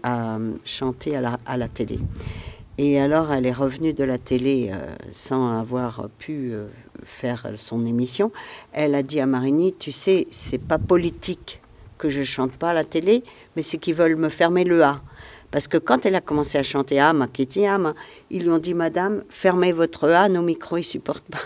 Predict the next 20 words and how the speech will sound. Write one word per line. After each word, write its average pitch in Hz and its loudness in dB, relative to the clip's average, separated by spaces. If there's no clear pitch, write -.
<laughs> - -18
Et 208 10
donc 233 4
voilà. 254 2
Et 185 -2
c'est 190 0
juste, 208 -4
et 175 4
elle, 208 6
elle 156 4
a 147 4
dit, « 147 -4
Non, 269 0
je 151 -2
ferme 165 -4
pas 214 -4
mon 214 0
A. » 180 -6
Et 190 -2
basta. 143 -8